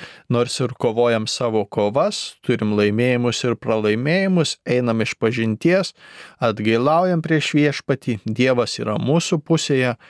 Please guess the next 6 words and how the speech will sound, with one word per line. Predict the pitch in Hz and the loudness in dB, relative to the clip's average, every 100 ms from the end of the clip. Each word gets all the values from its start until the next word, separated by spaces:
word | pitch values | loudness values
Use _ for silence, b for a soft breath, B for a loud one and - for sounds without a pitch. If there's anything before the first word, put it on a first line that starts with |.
| B B B B - | B B B B -6
ir | 123 117 110 107 | -2 0 0 0
galima | 123 127 120 113 | 0 2 0 -2
sakyti, | - 107 - 135 117 | -2 -6 -4 -2 -2
tie | - 135 | 0 -2
šventieji, | 131 123 110 98 135 160 160 139 | -2 -2 -2 0 0 2 2 0
kurie | 123 107 123 110 | -2 2 2 0